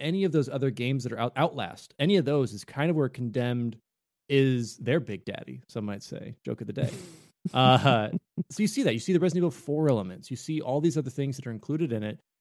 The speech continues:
Speaker 1: and done so well. Such beautiful architecture in it, such beautiful artwork. It's, it's a game to play. If you have not played it, there's plenty of different versions to check out.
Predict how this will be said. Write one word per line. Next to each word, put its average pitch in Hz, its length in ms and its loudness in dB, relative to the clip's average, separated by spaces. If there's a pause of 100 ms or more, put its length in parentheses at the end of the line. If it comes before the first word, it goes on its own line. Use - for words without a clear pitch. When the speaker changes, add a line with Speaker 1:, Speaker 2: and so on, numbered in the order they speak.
(140)
Speaker 1:
and 107 160 -6
done 165 220 2
so 160 240 0
well. 120 480 -4 (300)
Such - 360 -2
beautiful 165 320 4
architecture 123 540 -4
in 117 80 -2
it, 113 80 -8
such 131 240 -4
beautiful 139 360 -2
artwork. 123 420 -4 (680)
It's, 175 240 -4
it's 160 240 2
a 165 40 2
game 143 220 0
to 120 60 -2
play. - 260 -10
If 113 140 -12
you 147 80 4
have 165 200 6
not 180 200 0
played 131 260 2
it, 135 160 2 (800)
there's 123 140 -6
plenty 139 320 0
of 147 80 2
different 143 200 -2
versions 127 340 0
to 123 60 -10
check 120 280 -4
out. 117 280 2